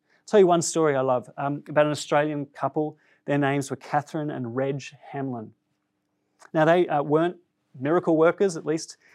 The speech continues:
um, wouldn't describe themselves that way, I don't think. But while they couldn't heal women just by touching them, they were gynecologists, which is a pretty useful skill. And so they decided to leave Australia and to work just for three years in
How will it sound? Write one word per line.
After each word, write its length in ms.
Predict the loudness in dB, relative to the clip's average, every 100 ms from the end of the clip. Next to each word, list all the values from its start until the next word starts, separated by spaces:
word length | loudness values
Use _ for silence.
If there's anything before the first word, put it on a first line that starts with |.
| _ -4
um, 400 | 0 2 0 -6 _
wouldn't 220 | -4 -4 -2
describe 340 | 2 4 4
themselves 300 | 2 0 0
that 100 | 0
way, 140 | 0
I 20 | 0
don't 180 | 0
think. 220 | -2 -4 -6 _ _ _ _ _ _
But 280 | 2 2 -2 _ _ _
while 220 | 2 4 6
they 120 | 2
couldn't 420 | 0 0 0 -4
heal 320 | -2 2 4
women 520 | 4 2 0 -2 -6 -10
just 180 | -8 -2
by 120 | -2
touching 380 | 0 -2 0 2
them, 220 | 2 -2 -8 _ _
they 100 | 2
were 220 | 6 6 4
gynecologists, 1000 | 2 0 0 0 0 -2 -12 -14 -16 -10
which 180 | -8 -8
is 220 | -10 -12
a 80 | -18
pretty 260 | -6 -2 -2
useful 360 | -4 -6 -10
skill. 460 | -10 -4 0 0 -2 _ _ _ _ _ _ _ _ _
And 100 | 0
so 120 | 4
they 140 | 4 4
decided 540 | 2 2 4 4 2
to 120 | 0
leave 420 | -2 0 0 0 -4
Australia 720 | -8 -10 -6 -4 -4 -8 -12 _ _ _
and 120 | -6
to 100 | -2
work 320 | 2 4 4 2
just 180 | -2
for 80 | -2
three 340 | -4 -4 -4 -4
years 440 | -4 -8 -12 -18 _ _ _ -6
in 200 | -6